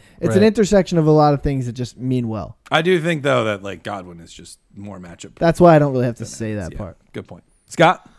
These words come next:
Speaker 2: Uh, I'm gonna
Speaker 3: Who's
Speaker 2: go
Speaker 3: matchup
Speaker 2: with,
Speaker 3: proof this
Speaker 2: uh,
Speaker 3: week?
Speaker 2: A P because he
Speaker 3: <laughs>
Speaker 2: plays Miami. And,
Speaker 3: Okay.
Speaker 2: uh, really, for me, it's that simple. Um, they're, they allow the most fantasy points to the running back position.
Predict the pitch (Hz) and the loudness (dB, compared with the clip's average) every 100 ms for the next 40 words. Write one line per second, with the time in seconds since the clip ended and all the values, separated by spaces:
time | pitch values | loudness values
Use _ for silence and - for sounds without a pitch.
0 | _ - 175 202 277 226 - - 254 139 | _ 0 2 2 6 6 8 6 6 4
1 | 156 151 139 131 120 113 107 - _ _ | 4 6 6 6 6 4 2 -4 _ _
2 | _ _ _ _ _ 120 165 202 - 170 | _ _ _ _ _ 2 2 2 0 0
3 | 95 - _ _ _ _ _ _ - - | -2 -8 _ _ _ _ _ _ -20 -10
4 | 123 117 139 139 165 - 123 117 - 135 | -8 0 2 2 -2 -4 -4 -4 0 2
5 | 135 117 123 131 127 78 - - - 113 | 2 0 -2 -2 -4 -8 -12 -20 -10 -2
6 | 107 123 113 110 110 107 - - _ - | 2 4 6 6 6 2 -4 -20 _ 4
7 | 262 262 220 202 190 180 147 117 104 123 | 4 2 0 2 4 2 -2 -4 0 2
8 | 123 - 117 127 123 - - 107 101 98 | 2 -2 0 0 0 -4 -6 -2 -2 -2
9 | 101 101 98 98 98 95 98 101 95 95 | -2 -2 -2 -4 -6 -2 0 0 -2 -2
10 | 98 - 98 95 - 98 101 98 - 92 | -4 -8 -10 -8 -10 -12 -10 -10 -10 -8
11 | 92 92 92 92 - 98 98 104 95 | -6 -4 -4 -6 -6 -6 -4 -6 -8